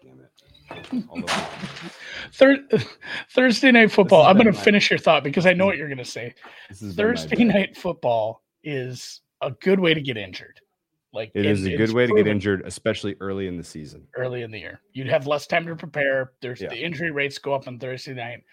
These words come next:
Speaker 2: So
Speaker 1: Yeah.
Speaker 2: you put teams that you don't have to worry about losing players that are good for the pocketbook of the league in,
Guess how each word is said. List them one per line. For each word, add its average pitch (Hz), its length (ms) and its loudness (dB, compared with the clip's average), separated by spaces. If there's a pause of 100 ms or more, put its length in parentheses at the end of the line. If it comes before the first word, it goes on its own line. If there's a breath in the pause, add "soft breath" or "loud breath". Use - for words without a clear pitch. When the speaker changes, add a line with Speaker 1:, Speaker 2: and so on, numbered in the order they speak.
(300 soft breath)
Speaker 2:
So - 160 -12
Speaker 1:
Yeah. 175 60 -6
Speaker 2:
you 160 60 -6
put 240 280 -2
teams 190 440 -2
that - 120 -8
you 143 80 -10
don't 160 180 -2
have 156 120 -6
to 165 80 -10
worry 147 200 -4
about 139 260 -4
losing 139 460 -10 (240)
players 151 400 -6
that 139 100 -4
are 123 280 -8
good 131 240 -6
for 135 100 -12
the 117 60 -12
pocketbook - 640 -6
of 120 120 -8
the 120 60 -14
league 113 460 -12
in, 110 320 -12